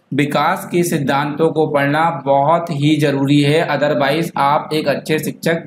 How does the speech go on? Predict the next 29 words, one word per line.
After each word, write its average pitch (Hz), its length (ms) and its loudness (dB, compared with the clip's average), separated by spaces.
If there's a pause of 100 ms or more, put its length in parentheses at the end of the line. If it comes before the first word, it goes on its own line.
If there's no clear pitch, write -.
(520)
बन 180 320 -2
तो 190 140 -2
सकते 160 320 -4
हैं, 156 280 -2
पर 165 60 -2
कई 165 320 -2
हद 143 240 -2
तक 156 100 0
बच्चों 143 360 -2
को 165 80 2
समझने 139 400 0
में 147 140 2
आप 143 320 -2
mistake 131 560 2
कर 139 140 0
जाएंगे। 120 500 -2 (640)
अगर 202 200 0
हम 208 200 -2
देख 175 180 0
लें 180 300 2 (720)
next 175 280 2
topic 175 280 0
हमारा 165 300 0
बाल 156 400 0
मनोविज्ञान 156 840 0
क्या 135 160 0
है, 110 260 -6 (880)
तो 240 120 4
बाल 175 420 0